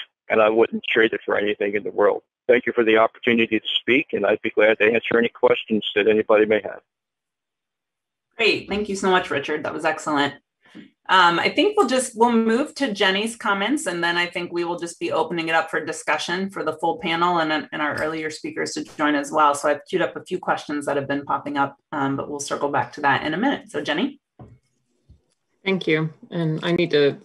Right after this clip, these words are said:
Speaker 3: thank Kurt 'cause he gave a great kind of precursor to some of what I'm gonna talk about today, just in terms of supply chains and their involvement, uh, with nitrogen fertilizer. So,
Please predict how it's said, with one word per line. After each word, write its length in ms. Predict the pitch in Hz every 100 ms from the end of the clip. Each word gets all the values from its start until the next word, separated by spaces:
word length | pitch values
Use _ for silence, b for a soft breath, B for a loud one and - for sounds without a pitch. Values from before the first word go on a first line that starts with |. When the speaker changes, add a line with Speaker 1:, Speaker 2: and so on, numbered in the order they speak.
| -
Speaker 3:
thank 280 | 165 156
Kurt 320 | - 160 143 -
'cause 180 | 160
he 80 | 160
gave 240 | 156 156 147
a 60 |
great 600 | 139 - 147 151 143 - _ _ _ _
kind 200 | - 160
of 120 | 139
precursor 800 | - 165 156 - 156 139 139 135
to 180 | 131 160
some 240 | - 147
of 180 | 143 135
what 180 | 147 -
I'm 140 | 143
gonna 180 | 143 143
talk 260 | 135 143 -
about 240 | - 139
today, 320 | - 139 135
just 220 | 131 139 143
in 100 | 143
terms 340 | 139 143 139
of 160 | 151 135
supply 360 | - - 139
chains 640 | 131 143 139 135 131 127 - b b b b b
and 120 | 156
their 360 | 147 139 135 135
involvement, 760 | 156 139 135 135 143 135 131 -
uh, 200 | 165 143
with 220 | 135 139 147
nitrogen 380 | 143 139 143
fertilizer. 600 | 135 151 143 143 143 143
So, 440 | 139 - 160 151